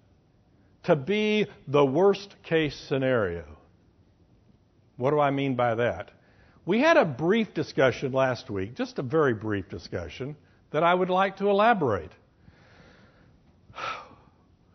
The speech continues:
We're gonna think, as Jesus is being tempted here, that, pff,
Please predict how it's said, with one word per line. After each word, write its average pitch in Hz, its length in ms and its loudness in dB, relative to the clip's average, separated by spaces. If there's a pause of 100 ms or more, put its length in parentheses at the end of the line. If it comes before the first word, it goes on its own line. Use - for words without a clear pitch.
(680)
We're 277 200 4
gonna 302 260 6
think, 127 400 0 (1200)
as 151 220 2
Jesus 202 500 -2
is 175 140 -6
being 151 280 -2
tempted 135 460 -2
here, 101 380 -2 (400)
that, 139 640 4
pff, - 200 -8